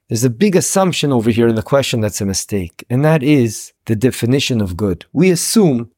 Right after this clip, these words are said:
in Lashon HaKodesh, the definition of good is when we're having a sweet time, everything feels amazing, we feel like smiling all the time, we're so happy.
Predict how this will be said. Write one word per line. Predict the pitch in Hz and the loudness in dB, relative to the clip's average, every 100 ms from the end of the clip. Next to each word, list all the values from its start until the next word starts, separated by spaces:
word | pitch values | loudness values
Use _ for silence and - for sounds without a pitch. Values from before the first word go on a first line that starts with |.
| 117 | -2
in | |
Lashon | 139 165 156 | 0 0 -2
HaKodesh, | 135 - 165 110 - | -2 2 2 0 -2
the | 120 | 0
definition | 113 120 120 147 196 156 | 0 0 0 0 0 0
of | 120 101 | -2 2
good | 135 120 90 _ | 2 2 -2 _
is | - 120 117 | 0 0 2
when | 135 147 147 | 0 2 4
we're | 165 165 | 4 2
having | 147 175 175 165 | 2 2 2 2
a | |
sweet | - - 190 170 | 0 -4 -4 -4
time, | - 160 143 | -2 0 0
everything | 131 147 156 165 147 | 0 0 0 -2 -4
feels | - 151 147 | 0 2 2
amazing, | 127 131 139 123 127 | 2 2 2 0 0
we | 110 | -2
feel | - 147 | -2 0
like | 131 | 0
smiling | 120 139 151 147 135 | 0 -2 0 2 2
all | 131 | 0
the | |
time, | 117 131 107 | 0 0 0
we're | 95 | -2
so | - 131 | 0 0
happy. | 120 165 - 143 127 | 0 -2 -2 -2 -4